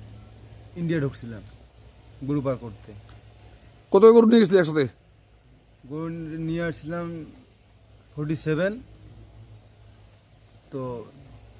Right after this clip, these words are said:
Speaker 1: ব্যাগ সব, বাকিগুলো সব ব্যাগ চলে গেছে,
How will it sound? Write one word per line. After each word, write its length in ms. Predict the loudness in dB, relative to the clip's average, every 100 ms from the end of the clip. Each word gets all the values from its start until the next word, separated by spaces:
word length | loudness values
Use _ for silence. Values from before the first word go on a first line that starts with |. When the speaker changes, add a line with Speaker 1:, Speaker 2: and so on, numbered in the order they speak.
| -20 _ -12
Speaker 1:
ব্যাগ 260 | -4 -4 -4
সব, 220 | -8 -10 -10 -18 -20 -20 -10
বাকিগুলো 400 | -6 -4 -4 -4
সব 160 | -4 -2
ব্যাগ 160 | -2 -4 -10
চলে 160 | -8 -6
গেছে, 220 | -6 -8